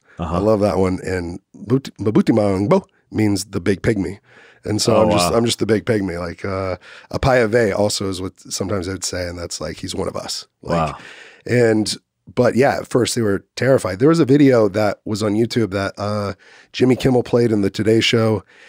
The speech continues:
Speaker 2: And it was the kids touching my arm hair, my beard hair, my hair. Whenever I bent over to give them my hair, they scattered and ran and were scared I was gonna do something, I guess. But they,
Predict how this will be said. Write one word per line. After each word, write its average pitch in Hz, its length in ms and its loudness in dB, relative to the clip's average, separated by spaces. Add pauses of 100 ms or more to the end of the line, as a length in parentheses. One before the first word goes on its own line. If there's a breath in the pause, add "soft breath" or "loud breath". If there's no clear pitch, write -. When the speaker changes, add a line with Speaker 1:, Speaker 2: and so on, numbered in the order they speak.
(640 loud breath)
Speaker 2:
And 131 480 4
it 127 60 6
was 127 140 4
the 104 60 -6
kids 127 300 -2
touching 117 320 -2
my 95 80 2
arm 143 320 2
hair, 135 300 4
my 98 160 0
beard 131 340 4
hair, 120 260 4
my 92 180 0
hair. 113 280 0
Whenever 131 320 4
I 113 140 4 (200)
bent - 360 0
over 131 200 4
to 101 60 -2
give 110 120 4
them 113 80 4
my 90 100 2
hair, 120 160 2
they 92 140 -2
scattered 101 600 -2
and 80 160 -6
ran - 380 -2 (160)
and 92 160 -6
were 85 320 -8
scared 101 320 0
I 98 40 2
was 90 120 0
gonna 98 120 0
do 101 140 2
something, - 340 -4
I 82 60 -6
guess. 80 300 -6
But 104 260 0
they, 107 300 4